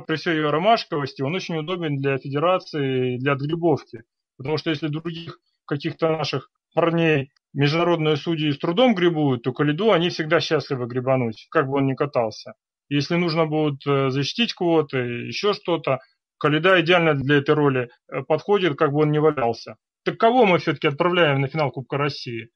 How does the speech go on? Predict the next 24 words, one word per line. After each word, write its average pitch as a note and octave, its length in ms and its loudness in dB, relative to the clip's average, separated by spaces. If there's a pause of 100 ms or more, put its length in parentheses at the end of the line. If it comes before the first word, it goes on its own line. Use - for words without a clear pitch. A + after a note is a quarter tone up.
(100)
Вот F#3+ 260 0
было F#3 360 4
трое, D#3 420 2
всех G3 180 -2
троих F3 300 0
мы E3+ 100 -2
забраковали. C#3+ 760 0 (180)
Кого F3 200 4
отправляем? D3 840 0 (1700)
Поэтому G3+ 360 2
мнение A#3 400 2
хорошо A3 560 0
иметь, F#3 280 -2
как C#3+ 160 -10
Кудрявцева, C#3+ 760 -2
а B2+ 40 -2
хорошо E3 440 -2
все-таки G3+ 320 -8
понимать, E3 380 -2
на D#3+ 80 -4
каком D#3+ 240 -6
свете E3+ 320 -2
мы E3 100 0
живем, G#3 460 0